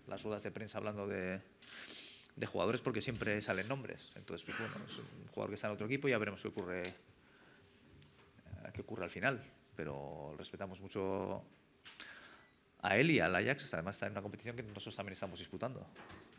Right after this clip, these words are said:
Bueno, yo creo que, eh, lo que quiere el jugador, desde luego, es, eh,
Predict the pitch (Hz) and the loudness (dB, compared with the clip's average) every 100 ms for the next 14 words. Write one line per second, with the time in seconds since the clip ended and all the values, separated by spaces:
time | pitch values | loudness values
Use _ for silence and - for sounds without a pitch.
0 | - - - 107 104 92 - 127 139 113 | -20 -20 -8 -2 0 0 -4 -8 -12 -10
1 | 110 107 113 - - - - - - - | -6 -4 -6 -8 -14 -16 -20 -18 -18 -16
2 | - - - - - - 117 110 107 104 | -18 -18 -20 -20 -12 -4 -2 0 0 0
3 | 101 95 95 92 95 - - - - - | 0 -2 -2 -2 -6 -12 -18 -18 -16 -14
4 | - - - - - - - - - - | -12 -12 -12 -12 -10 -10 -10 -14 -20 -16
5 | - 104 107 113 107 139 131 127 143 127 | -6 0 2 4 6 6 8 6 8 8
6 | 131 135 135 135 156 175 156 147 - - | 8 4 4 4 6 6 6 6 2 0
7 | 123 120 113 110 104 104 | -2 0 0 2 0 0